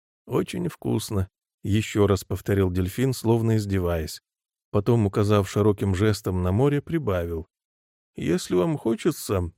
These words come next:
там есть еще. Я видел. Маленькие бочонки, маленькие бочонки, маленькие бочонки". Он как будто баюкал себя, повторяя эти слова нараспев,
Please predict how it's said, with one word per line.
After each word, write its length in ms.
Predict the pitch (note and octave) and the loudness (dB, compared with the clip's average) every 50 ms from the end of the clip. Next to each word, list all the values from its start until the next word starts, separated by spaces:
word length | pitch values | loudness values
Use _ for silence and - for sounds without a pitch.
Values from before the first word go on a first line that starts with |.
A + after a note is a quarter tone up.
| _ _ - | _ _ -2
там 220 | D3 E3 F3+ F#3 | 0 0 2 0
есть 380 | F3+ F#3+ G#3+ A3 - - - A#3+ | -2 -2 -4 -4 -6 -6 -6 -6
еще. 840 | A#3 A#3 - - - - - G3 F3 C3+ G#2 F#2 F2 F2 D#2+ D#2 - _ _ _ - | -6 -6 -6 -10 -12 -4 0 2 4 4 4 2 0 -4 -8 -10 -16 _ _ _ -8
Я 200 | G#2+ B2+ F3+ F#3+ | -4 0 0 0
видел. 480 | G3 G#3 E3 A2 G2 F#2+ F#2 E2 D#2 - _ _ _ _ _ _ _ _ - | 0 0 -2 -2 0 -2 -2 -2 -4 -8 _ _ _ _ _ _ _ _ -4
Маленькие 560 | - - E3+ F3 E3 D#3+ D3+ - - D3 C#3 | 0 0 2 2 2 0 -2 -4 -6 -6 -2
бочонки, 760 | C#3+ D#3 D#3 - - F3+ D#3+ C3+ A#2+ - - A2 F#2+ F2+ F#2 - _ _ _ | -2 -2 -2 0 0 2 2 2 0 -2 -6 -6 -6 -6 -6 -10 _ _ _
маленькие 680 | - - - - D#4+ D#4+ D#4 - D#3 - - - C#3 A#2+ | -8 -6 -4 -2 0 0 0 -2 -4 -6 -6 -4 -2 2
бочонки, 640 | G#2 A2 A2+ - - A2+ G#2 F#2+ F#2+ G2 - - | 2 2 2 2 2 2 2 2 2 -2 -6 -8
маленькие 1000 | A#2 A2+ A#2 A#2+ C3 D#3 F3+ F#3 F3 D3+ D3+ D#3 D#3 D#3 - - - A#2 A2+ A2+ | -8 -6 -4 -4 -2 -2 -2 -2 -2 -4 -4 -6 -6 -8 -10 -8 -6 -6 -4 -4
бочонки". 640 | G2 F#2+ F2+ - - F2+ F2 E2 D#2+ - _ _ _ _ _ _ _ _ _ _ _ _ _ _ _ _ _ _ | -4 -4 -4 -4 -6 -8 -8 -8 -10 -14 _ _ _ _ _ _ _ _ _ _ _ _ _ _ _ _ _ _
Он 180 | - A2+ A#2+ A2+ | 0 0 0 2
как 200 | - A2+ G#2+ G#2+ | 2 2 2 2
будто 320 | A#2+ D#3 D#3+ - - D3+ | 0 -2 -2 0 -2 -2
баюкал 560 | C3+ C3 C3+ B2+ B2+ C#3 C3+ A#2+ - A2+ G2+ F#2 | 2 2 2 2 4 2 0 2 2 2 0 0
себя, 400 | - - G#2+ F#2 F#2+ F#2+ F#2+ F#2 | 0 -2 0 2 2 2 2 2
повторяя 640 | - G2+ - - - G#2+ G2 G2+ G2 G2 F#2+ F#2+ | 0 -2 -4 -2 0 0 2 2 2 2 2 0
эти 260 | - - G2+ G2 - G#2+ | 0 -2 -4 -4 -4 -6
слова 360 | - - G#2 G2 F#2+ F#2+ F#2+ | -4 -2 0 2 4 4 4
нараспев, 640 | F#2+ G2 G2+ G2+ G2+ - - - F#2+ F2 E2 - | 4 2 2 2 0 -2 -6 -8 -8 -8 -8 -10